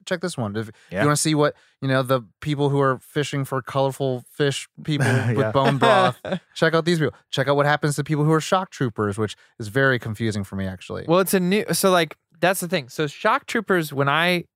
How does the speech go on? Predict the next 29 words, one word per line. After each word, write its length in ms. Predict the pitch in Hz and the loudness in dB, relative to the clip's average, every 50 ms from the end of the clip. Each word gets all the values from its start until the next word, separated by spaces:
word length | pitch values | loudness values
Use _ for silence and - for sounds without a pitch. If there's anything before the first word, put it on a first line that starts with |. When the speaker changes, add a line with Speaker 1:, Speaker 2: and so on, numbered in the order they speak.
| _ _ _ _ _ _ _ _ _ _ _ | _ _ _ _ _ _ _ _ _ _ _
Speaker 3:
first, 320 | - - 165 160 - - _ - | -2 0 0 0 0 -4 _ -8
when 120 | - 131 | -4 -2
we 80 | 139 139 | -2 0
talked 200 | 135 151 143 143 | 2 2 2 2
about 80 | 139 | 2
it 20 | 135 | 0
in 60 | 127 | 0
the 100 | 123 117 | 0 -2
episode, 360 | 117 131 143 - 160 151 160 - _ _ _ _ _ _ _ - | -4 -4 -2 0 0 0 -2 -4 _ _ _ _ _ _ _ -2
I 180 | 117 131 151 | 0 0 0
thought 220 | 170 - 214 226 214 | 2 2 0 0 0
she 100 | - 165 | -2 -2
was 40 | - | 0
part 100 | 160 143 | 0 0
of 40 | 131 | 2
the 60 | 127 | 2
Empire 340 | 147 185 175 147 - - - | 0 0 -2 -4 -6 -6 -8
because 200 | - 117 117 156 | -10 -2 2 4
it's 80 | 175 190 | 4 6
the 20 | 185 | 6
Speaker 1:
Well, 80 | 160 | 4
Speaker 3:
only 120 | 147 151 156 | 4 2 2
other 100 | 143 135 | 0 0
place 240 | - 156 147 139 - | 0 0 0 0 0
I 80 | 127 | 0
had 140 | 113 123 117 117 - | 0 -2 -4 -6 -2
heard 260 | - 185 202 190 151 139 | 0 2 2 2 0 0
shock 280 | - - 151 175 - | 0 0 0 0 0
trooper. 340 | - - 123 - - - - | -4 -8 -6 -6 -8 -10 -12